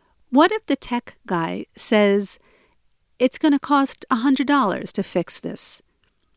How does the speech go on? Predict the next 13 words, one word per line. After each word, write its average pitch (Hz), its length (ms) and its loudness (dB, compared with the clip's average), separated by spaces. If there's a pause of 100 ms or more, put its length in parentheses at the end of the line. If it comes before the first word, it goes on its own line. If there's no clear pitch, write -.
(580)
What 269 180 6
if 311 100 4
he 302 80 4
says 294 260 0
it's 262 120 -6
gonna 269 140 0
cost 262 500 0
two 427 200 0
hundred 262 200 4
dollars - 400 -2
to 185 100 -6
fix - 280 -10
it? - 140 -12